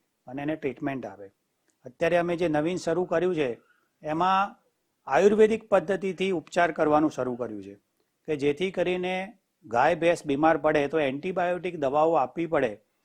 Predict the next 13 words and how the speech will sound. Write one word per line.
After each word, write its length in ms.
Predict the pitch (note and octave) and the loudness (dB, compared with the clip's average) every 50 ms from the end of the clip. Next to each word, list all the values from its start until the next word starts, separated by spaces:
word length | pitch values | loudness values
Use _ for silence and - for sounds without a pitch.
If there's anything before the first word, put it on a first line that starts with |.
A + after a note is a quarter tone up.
| _ _ | _ _
અને 140 | - D3+ E3 | -6 -6 -6
એ 220 | E3 D#3+ E3+ F#3 E3+ | -4 -4 -2 -2 0
એન્ટિબાયોટિક 760 | D#3+ D#3 D#3 F3 F3 E3+ E3+ E3 E3 E3 D#3 E3+ E3+ E3 - | 0 -2 -2 -2 -2 0 2 2 2 2 0 -4 -6 -6 -4
પછી 180 | E3+ D#3 D#3+ | -4 -4 -4
દૂધમાં 480 | E3 C#3+ C3+ B2 B2 B2+ C#3 D#3 E3 F3 | -4 -4 -6 -4 -4 0 2 4 6 6
આવે 260 | F3 F3 D3 A2+ G2+ - _ _ _ _ _ _ _ _ _ - | 6 6 4 2 0 -6 _ _ _ _ _ _ _ _ _ -6
એવું 300 | C3+ C#3 D#3 F3 F3+ D#3+ | -2 -2 0 0 2 2
ના 180 | C#3+ C#3+ E3 G3 | 4 4 4 6
બને, 280 | F#3 F#3 E3 D#3+ C3+ | 4 4 2 2 0
એટલા 300 | A#2+ A#2+ - - E3+ F3 | -2 -4 -2 0 0 2
માટે 540 | F3+ F3 E3+ E3 D3+ E3+ F3 F3+ F#3 G3 _ _ _ _ _ _ _ | 2 2 0 0 0 -2 -4 -4 -6 -8 _ _ _ _ _ _ _
આયુર્વેદિક 720 | G#2+ A#2 B2 C3+ E3 F#3+ G3+ G#3 G#3+ G#3+ A3+ A3 - - | -6 0 2 4 4 6 8 8 8 6 6 2 -2 0
પદ્ધતિથી 840 | G#3 F#3 D#3+ E3 F3+ F3 F3+ F3+ E3+ D3+ E3+ E3+ F3 F3 F3+ F#3 | -2 0 2 2 0 0 0 -4 -6 -4 -4 -4 -4 -4 -6 -10